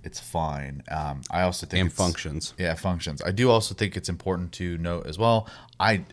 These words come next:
Speaker 1: do not like Smash likes at all. It's not my genre. I like, uh, traditional fighting games more. Um, I do appreciate Smash Bros specifically, but I,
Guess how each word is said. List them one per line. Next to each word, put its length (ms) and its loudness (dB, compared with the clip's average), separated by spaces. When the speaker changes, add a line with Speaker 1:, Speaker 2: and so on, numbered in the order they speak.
Speaker 1:
do 160 2
not 260 2
like 340 -6
Smash 360 -2
likes 400 -2
at 80 -4
all. 340 2
It's 140 -12
not 120 -6
my 120 -8
genre. 440 -4
I 220 -8
like, 300 -10
uh, 100 -10
traditional 380 -8
fighting 220 -4
games 140 -6
more. 240 0
Um, 520 -4
I 60 -4
do 140 -2
appreciate 640 -2
Smash 360 -4
Bros 460 -6
specifically, 1120 -4
but 320 -2
I, 240 2